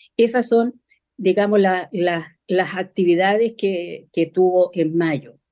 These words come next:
Ahora, respecto de lo que pasó el día catorce de mayo, y ahí vamos a,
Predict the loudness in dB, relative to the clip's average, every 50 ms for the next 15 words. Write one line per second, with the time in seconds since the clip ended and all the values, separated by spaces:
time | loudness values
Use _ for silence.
0 | _ _ _ _ _ _ -20 -20 -20 _ -2 0 2 2 2 2 0 -2 -4 -6
1 | -6 _ 0 0 0 0 -4 -6 -6 -6 -6 -6 _ _ -10 -6 -4 -2 -2 -4
2 | -2 -2 -2 -2 0 -2 -6 -4 -4 -2 -2 0 0 -2 -4 _ -6 -4 -4 -2
3 | -2 -2 -2 -2 -4 -4 -6 -6 -6 -6 -8 -6 -6 -4 -2 0 0 0 0 0
4 | 0 0 0 0 -2 -4 -4 -6 _ _ _ _ _ _ _ _ _ _ _ _
5 | -4 0 2 2 4 4 4 2 2 0 0 -2 -2 -2 -4 -4 -4 -4 -4 -6
6 | -8 -10 -8 -6 -4 -2 -2 -2 -2 -4 -4 -4 -4 -6 -8